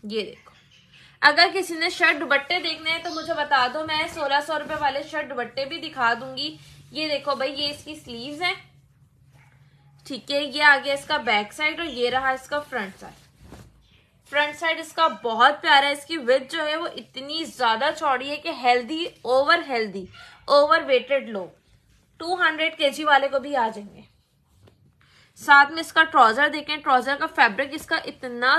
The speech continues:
जबरदस्त है कि जिसकी कोई हद नहीं। और साथ में आप ये देखें इसका दुपट्टा।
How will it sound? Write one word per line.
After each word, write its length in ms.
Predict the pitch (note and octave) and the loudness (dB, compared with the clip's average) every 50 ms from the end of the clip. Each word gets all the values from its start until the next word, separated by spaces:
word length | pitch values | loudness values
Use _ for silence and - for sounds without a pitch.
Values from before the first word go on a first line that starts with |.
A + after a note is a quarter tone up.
| - - | 0 -2
जबरदस्त 640 | - A#3+ A#3 F#3+ F#3+ A#3+ C4 B3+ D#4 E4 E4 E4 D4 | -8 -10 -10 -6 -4 -4 -2 0 0 0 0 -2 -4
है 240 | C4 C4 D4 D4 - _ _ _ _ _ _ _ | -6 -6 -8 -10 -14 _ _ _ _ _ _ _
कि 80 | - D4+ | -14 -14
जिसकी 420 | A#3 G#3 C#4 C#4+ - - _ D#4 D#4+ D4+ | -12 -12 -14 -16 -16 -16 _ -16 -16 -14
कोई 260 | - C#4 C#4 C4+ D4+ D4+ | -8 -4 -4 -4 -4 -6
हद 260 | C4 B3+ C4 A#3 G3 G#3+ | -8 -8 -8 -6 -6 -10
नहीं। 180 | G3 D#3+ C#3+ - _ _ _ _ _ _ _ _ _ _ _ _ _ _ _ _ _ _ _ - | -12 -14 -16 -20 _ _ _ _ _ _ _ _ _ _ _ _ _ _ _ _ _ _ _ -4
और 80 | - C4 | -4 -4
साथ 380 | C4 - - D4 C#4+ C#4+ C#4 C#4+ | -4 2 6 6 6 6 6 2
में 100 | D#4 D#4+ | -2 -2
आप 140 | D#4+ C4+ A#3 | -2 -2 -2
ये 140 | A3+ B3+ B3+ | -2 -2 0
देखें 240 | A#3+ C4+ C4+ D4 D4+ | 0 -2 -6 -6 -12
इसका 220 | D4 - - D4 C4+ | -12 -6 -6 -6 -4
दुपट्टा। 500 | A3+ A#3 F#3 G#3 F#3+ - _ F#3 F#3 | -4 -8 -10 -10 -14 -14 _ -20 -20